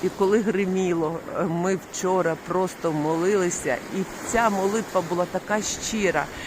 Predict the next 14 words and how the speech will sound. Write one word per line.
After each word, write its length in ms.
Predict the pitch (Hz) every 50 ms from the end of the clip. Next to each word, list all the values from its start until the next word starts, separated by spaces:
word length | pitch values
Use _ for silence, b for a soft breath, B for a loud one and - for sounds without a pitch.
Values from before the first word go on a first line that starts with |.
| B B B
і 60 | 190
вона 300 | 180 202 196 196 202 202
лунала 580 | 185 185 185 185 185 196 202 202 190 185 175 - -
із 140 | 185 165
дитячих 680 | 139 139 180 175 - - 196 202 202 196 - - 190 - - - -
вуст, 560 | - 151 143 160 196 220 208 175 - - -
слава 320 | - 180 196 226 220 196 185 170 175
Господу! 380 | 160 160 - - 151 143 139 143 - B B B B B B
А 100 | 190 190
потім 400 | - 196 208 202 208 208 185 180
ми 180 | 180 185 190
співали, 720 | 185 - - - 185 170 160 156 156 151 147 147 147 147 156 - B B B B
співали 500 | - - - 208 196 262 262 240 208 185
«Маяк» 580 | 170 165 160 156 147 170 180 180 180 175 165